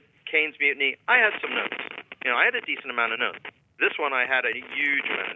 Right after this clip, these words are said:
notes for, actually a huge amount of pre-writing done, because I've known what this novel was going to be. Um, it's very different from, uh, from the others in a whole bunch of ways, one of which is, if you go back and you look at the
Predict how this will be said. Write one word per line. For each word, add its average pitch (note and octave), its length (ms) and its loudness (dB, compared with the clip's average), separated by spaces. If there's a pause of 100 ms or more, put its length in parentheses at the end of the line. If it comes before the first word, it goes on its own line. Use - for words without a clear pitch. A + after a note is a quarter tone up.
notes - 100 -6
for, F#2 160 -6
actually C#3+ 360 4
a A#2 40 -6
huge B2+ 220 -2
amount A2+ 200 -2
of G#2 60 -10
pre-writing A2+ 640 0
done, A2+ 220 0 (320)
because - 240 0
I've C#3+ 200 4
known D3 520 0 (400)
what B2 160 -2 (400)
this B2 120 -4 (100)
novel A#2 360 -4
was G2 140 -12
going G#2 240 -8
to E2+ 60 -10 (100)
be. G2+ 160 -2 (400)
Um, A#2 800 0
it's C3 320 -4
very D#3 320 4
different D3 300 -2 (160)
from, C3 340 -6
uh, B2 300 0
from B2+ 180 -10
the A#2+ 160 -4
others B2+ 320 -2
in A#2 60 -12
a G#2+ 40 -10
whole D3+ 220 -6
bunch B2 240 -2
of A2+ 160 -14
ways, G2+ 240 -2 (240)
one D3 100 6
of E3 140 -4
which A#2+ 240 -4
is, G#2+ 80 -10 (320)
if - 100 -6
you - 80 0
go D#3 140 6
back E3+ 240 0
and C#3+ 100 -6
you C#3 140 -4
look - 160 -8
at - 120 -8
the - 60 -20